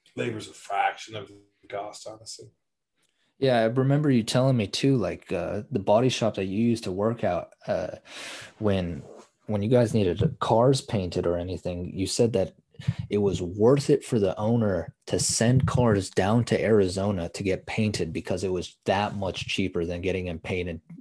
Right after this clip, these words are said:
Speaker 2: somewhere in California, right?
Speaker 1: That was, uh, that was, uh, Jack Dick Customs when he was, so the guy who owns that custom shop in the East Bay, he also has property in Phoenix. Um, and so com-, compared to him taking a car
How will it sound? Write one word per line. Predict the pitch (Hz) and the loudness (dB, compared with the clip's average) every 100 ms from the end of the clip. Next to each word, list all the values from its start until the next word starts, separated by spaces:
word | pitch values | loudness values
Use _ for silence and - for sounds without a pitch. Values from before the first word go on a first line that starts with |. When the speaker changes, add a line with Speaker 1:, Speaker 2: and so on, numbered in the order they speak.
| - - | -16 -10
Speaker 2:
somewhere | - 104 95 87 | -2 -2 -2 -6
in | 82 | -8
California, | 95 85 87 - 107 95 78 | -6 -6 -8 -6 -4 -4 -8
right? | 85 92 107 - - | -10 -10 -10 -12 -2
Speaker 1:
That | 175 180 | 2 4
was, | 170 139 139 | 4 4 4
uh, | 127 120 113 - | 4 4 -2 -2
that | 143 139 | 0 2
was, | 139 123 110 | 0 -4 -4
uh, | 123 113 110 | -2 -2 -4
Jack | 127 117 - | -6 -6 -8
Dick | 110 - | -12 -4
Customs | 123 117 - 110 101 | -2 -2 -4 -10 -8
when | 113 107 101 | -6 -6 -8
he | 113 113 | -8 -2
was, | 110 107 - - _ _ - | -2 -2 -6 -20 _ _ -6
so | 123 113 107 | 0 0 0
the | 113 104 | -6 -4
guy | 131 120 | -4 0
who | 117 | 0
owns | 117 110 104 | -2 -8 -6
that | 113 110 | -6 -6
custom | - 113 - 110 | -6 -8 -8 -16
shop | 98 117 107 107 | -8 -2 -2 -2
in | 113 | -8
the | 107 | -10
East | 104 104 - | -10 -10 -4
Bay, | 113 107 98 | -4 -2 -6
he | 117 113 110 107 - - | -8 -8 -8 -10 -14 -8
also | 120 117 - 113 | -4 -4 -4 -4
has | 117 - | -4 -4
property | 117 113 - 123 | -2 -2 -2 -6
in | 110 | -6
Phoenix. | - 113 117 139 - - _ _ _ _ - | -12 -12 -10 -10 -14 -20 _ _ _ _ -2
Um, | 131 113 113 | 0 0 -4
and | 110 | -6
so | - 113 107 _ - | -4 -4 -6 _ -12
com-, | 131 117 - _ _ | -8 -8 -10 _ _
compared | - 120 147 127 | -10 2 2 2
to | 110 | 0
him | 139 127 117 | 0 0 0
taking | 127 120 120 110 | -2 -2 -4 -10
a | - | -2
car | 117 110 107 104 | 2 4 4 0